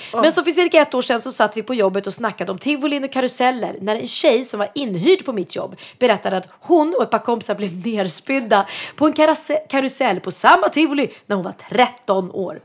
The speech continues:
Speaker 1: Ja, det var ju samma säkert.
Speaker 2: Mm. Jag frågade då vad det var för karusell och det visade sig att det var samma karusell.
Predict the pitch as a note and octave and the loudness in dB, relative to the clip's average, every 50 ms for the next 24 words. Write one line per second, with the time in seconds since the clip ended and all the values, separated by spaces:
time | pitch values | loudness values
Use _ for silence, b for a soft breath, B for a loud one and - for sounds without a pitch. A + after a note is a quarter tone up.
0 | _ _ - - C#4 A#3+ F3+ D#3 F3 F#3+ - - G3+ D3 D3+ D#3+ E3 - - F3 | _ _ -10 -4 -4 -4 -4 -4 -8 -10 -8 -8 -8 -8 -8 -8 -8 -6 -4 -6
1 | E3+ D3+ D#3+ - D#3 C#3+ - - F3+ G3+ B3+ - - B3 C4 - D#4+ C#4 A#3+ C4 | -6 -6 -10 -16 -18 -18 -16 -14 -14 -14 -12 -10 -8 -6 -2 2 2 4 4 4
2 | C4+ D4+ C#4 A#3+ A3+ A#3+ A#3 G3+ G3+ F#3+ - G#3+ G#3+ A#3+ A#3 C4 - - F#3+ F#3+ | 2 2 0 2 2 2 2 2 0 0 -2 -4 -6 -4 -4 -4 -2 -2 -2 -2
3 | G#3 G#3 G3+ A3+ A#3 A#3+ G3+ - F#3 F3 F#3+ F3+ F#3 - - - G3 F#3 G3 G3 | -2 -2 -4 -4 -4 -4 -4 -4 -4 -4 -4 -6 -6 -8 -6 -2 -2 -2 -2 -2
4 | F#3+ G3 F#3+ F#3+ - - C4+ C#4+ D4 D4 D4 D#4 D4 C#4+ C#4 - G#3+ G3 F#3+ G3+ | -4 -4 -6 -4 2 2 2 4 2 0 -2 -2 -4 -4 -2 0 2 2 2 2
5 | G#3 | -2